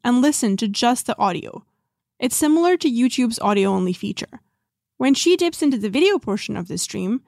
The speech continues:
she can tip money to the hosts, which causes an on-screen notification to pop up. This is kind of like super chats on YouTube and donations on Twitch.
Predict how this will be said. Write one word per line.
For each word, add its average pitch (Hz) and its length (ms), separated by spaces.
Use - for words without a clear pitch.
she - 300
can 262 160
tip 240 240
money 214 260
to 214 140
the 208 100
hosts, - 540
which 240 160
causes 247 400
an 240 180
on-screen 269 540
notification 208 640
to - 80
pop - 300
up. - 200
This 269 160
is 311 100
kind 311 240
of 285 120
like 226 200
super 226 300
chats 214 340
on 175 200
YouTube 254 600
and 208 240
donations 196 520
on 165 140
Twitch. - 420